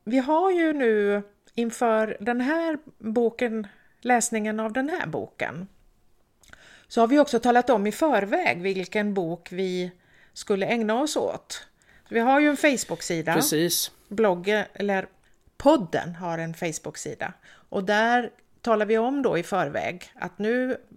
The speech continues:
Speaker 1: är det den här boken vi läser, nästa episod kommer att handla om den. Eh, och det var faktiskt ett önskemål ifrån våra lyssnare,
Speaker 2: Ja,
Speaker 1: så det var ju väldigt
Speaker 2: det är
Speaker 1: roligt.
Speaker 2: jätteroligt, verkligen.
Speaker 1: Mm.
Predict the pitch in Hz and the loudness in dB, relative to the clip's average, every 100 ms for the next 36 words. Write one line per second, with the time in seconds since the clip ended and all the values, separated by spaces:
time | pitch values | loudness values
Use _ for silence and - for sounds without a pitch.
0 | 208 - 220 208 208 202 170 170 170 170 | -20 -6 -4 -4 -2 -2 -2 -4 -8 -6
1 | 175 - - - 156 170 170 - 151 - | -4 -6 -6 -6 -6 -6 -8 -8 -8 -10
2 | - 175 160 175 156 180 190 185 190 202 | -10 -8 -8 -8 -8 -8 -8 -8 -6 -2
3 | 240 302 330 330 - - - - - 214 | -2 -2 -6 -8 -16 -20 -20 -20 -6 -2
4 | 208 - 233 214 370 370 226 311 302 - | 0 2 2 4 2 0 0 0 0 -4
5 | 175 165 311 359 233 - 208 196 202 - | -6 -4 -4 -4 -4 -4 -4 -4 -6 -4
6 | 202 190 185 214 190 240 262 269 226 233 | -2 -2 0 6 10 10 8 2 -4 -2
7 | 285 277 254 180 180 180 196 196 147 135 | -2 -2 -2 0 0 0 -2 0 0 0
8 | - 196 - 208 269 | 0 -2 0 -2 -2